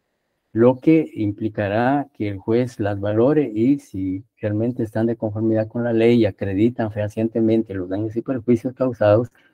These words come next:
pues el juez la declarará con lugar o bien la declarará sin lugar.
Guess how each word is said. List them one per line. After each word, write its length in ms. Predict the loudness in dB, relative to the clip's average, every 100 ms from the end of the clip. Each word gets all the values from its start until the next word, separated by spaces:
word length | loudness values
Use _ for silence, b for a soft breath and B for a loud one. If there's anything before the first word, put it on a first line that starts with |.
| _ _ -6
pues 180 | -4
el 80 | -4
juez 220 | 2 4
la 100 | 4
declarará 460 | 2 0 0 0 0
con 180 | -2 0
lugar 300 | 4 6 6
o 180 | 4 2
bien 320 | 2 2 0
la 260 | -2 -2
declarará 600 | -2 -4 -8 -8 -6 -6
sin 200 | -8 -6 2
lugar. 360 | 6 6 6